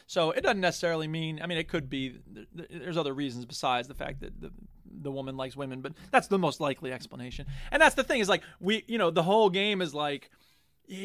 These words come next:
you have to assume, you have to extrapolate from the details what the characters are like, 'cause you never get any direct characterization, which is fine. Uh, but whatever.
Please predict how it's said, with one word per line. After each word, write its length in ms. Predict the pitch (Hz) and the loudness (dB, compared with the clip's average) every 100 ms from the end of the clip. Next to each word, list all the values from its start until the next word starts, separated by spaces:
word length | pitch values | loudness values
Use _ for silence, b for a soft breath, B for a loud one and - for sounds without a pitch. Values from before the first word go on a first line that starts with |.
| 202 | -6
you 260 | 220 202 | -2 4
have 220 | 180 208 - | 8 6 6
to 140 | 185 | 2
assume, 440 | 156 - 226 214 175 | 2 0 0 2 4
you 80 | 208 | 4
have 120 | 170 | 4
to 60 | 170 | 0
extrapolate 640 | - - 262 - 170 151 | -2 4 4 4 0 -2
from 140 | 180 151 | -4 -6
the 40 | |
details 580 | 143 233 - 147 139 139 | -2 -2 0 0 0 -2
what 120 | 147 | -8
the 80 | 160 | -8
characters 460 | 202 202 143 143 131 | -2 -2 -2 -8 -10
are 60 | |
like, 160 | 135 - | -12 -10
'cause 100 | 139 | -8
you 80 | 147 | -4
never 280 | 160 156 151 | -2 -2 -2
get 120 | 151 | -4
any 140 | 139 | -6
direct 340 | 127 135 156 - | -4 -4 -4 -4
characterization, 640 | 143 127 131 127 156 - | -6 -4 -6 -6 -6 -6
which 140 | 220 262 | -4 -4
is 60 | - | 0
fine. 320 | 285 165 131 b b b b | 2 2 -2 b b b b
Uh, 140 | - - | -6 6
but 160 | 190 | 6
whatever. 280 | 151 127 - | 8 2 -6